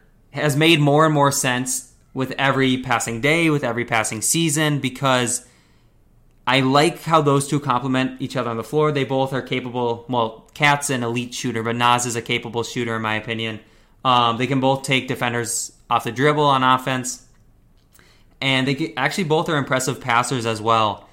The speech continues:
The thing that it's always worried me was the defense, but with Cat losing that weight, getting stronger, Naz getting quicker and lighter on his feet, I think that those two could survive really well, and I think the offense would just be very potent, especially if you still have, like, Jaden McDaniels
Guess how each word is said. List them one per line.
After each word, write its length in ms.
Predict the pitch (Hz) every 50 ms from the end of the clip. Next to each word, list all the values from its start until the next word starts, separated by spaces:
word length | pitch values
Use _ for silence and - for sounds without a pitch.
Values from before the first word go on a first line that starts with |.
| _ _ _ _ _ _ _ _ _ _ _ _ _ _ _ _ _ _ _ _ _ _ _ _ -
The 100 | 143 135
thing 240 | - 190 214 208 190
that 200 | 170 160 151 143
it's 160 | 139 - -
always 280 | 147 139 135 135 123 127
worried 240 | 160 202 214 190 143
me 120 | 139 135
was 100 | 131 123
the 80 | 135 135
defense, 380 | 165 180 180 135 113 104 -
but 480 | - - 127 117 110 - - - - - _ _ _ _ _ _ _ _ _ -
with 140 | 147 147 -
Cat 260 | 165 160 170 180 180
losing 220 | 180 165 175 175
that 180 | 165 165 151 143
weight, 280 | 143 143 151 147 143
getting 200 | 131 143 143 135
stronger, 600 | 131 - 147 139 135 135 135 131 131 131 127 - - - _ -
Naz 280 | 127 127 131 139 143 139
getting 220 | 151 147 143 143
quicker 320 | 143 - 143 135 - 147 135
and 120 | 131 127
lighter 240 | 127 127 123 123 127
on 100 | 123 123
his 140 | 120 - -
feet, 360 | - 131 120 120 117 - - - - - - _ _ _ -
I 100 | 131 135
think 260 | - 180 185 175 190
that 180 | 180 160 127
those 180 | 151 147 143 147
two 140 | - 156 147
could 120 | 151 147
survive 320 | - 139 123 123 120 120 120
really 180 | 127 123 120
well, 200 | 117 120 123 131
and 80 | 135 135
I 60 | 123
think 180 | - 127 117 120
the 100 | 120 113
offense 400 | 107 110 - - 120 110 - -
would 120 | 120 110
just 200 | 117 110 - -
be 120 | 120 117
very 240 | 107 113 107 110 110
potent, 560 | 107 - 123 117 - - 135 131 127 127 - - _ _ _ _ -
especially 420 | 131 120 - 131 123 120 - 139 131
if 60 | 123
you 60 | 123
still 280 | 120 - - 123 123 120
have, 200 | 120 117 117 -
like, 160 | 120 117 107
Jaden 180 | 107 120 117 117
McDaniels 800 | 117 110 - 123 113 110 113 117 113 113 117 113 - - -